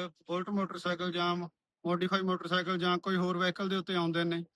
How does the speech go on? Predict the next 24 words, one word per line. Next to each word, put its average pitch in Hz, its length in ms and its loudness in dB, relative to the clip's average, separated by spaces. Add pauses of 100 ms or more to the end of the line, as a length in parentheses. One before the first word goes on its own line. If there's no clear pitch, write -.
(320)
ਉਹਨਾਂ 190 200 2
ਦੀ 208 80 0
ਚੈਕਿੰਗ 190 360 0
ਕੀਤੀ 190 320 -2
ਗਈ। 190 260 0
ਦੌਰਾਨੇ 180 360 2
ਚੈਕਿੰਗ 196 400 0
ਅਸੀਂ 196 180 0
ਪਾਇਆ 185 380 4
ਕਿ 196 180 -2 (640)
ਕਈ 208 160 4
ਬੱਚੇ 214 340 2
ਆਪਣੇ 208 320 4
ਬੁਲਟ 202 300 2
ਮੋਟਰਸਾਈਕਲਾਂ 196 600 2
ਦੇ 196 100 2
ਉੱਤੇ 196 400 0
ਸਕੂਲ 202 320 -4
ਦੇ 214 100 -2
ਬਾਹਰ 190 220 4
ਪਟਾਕੇ 202 340 2
ਮਾਰਦੇ 185 360 4
ਫਿਰਦੇ 175 300 0
ਸੀ, 180 140 0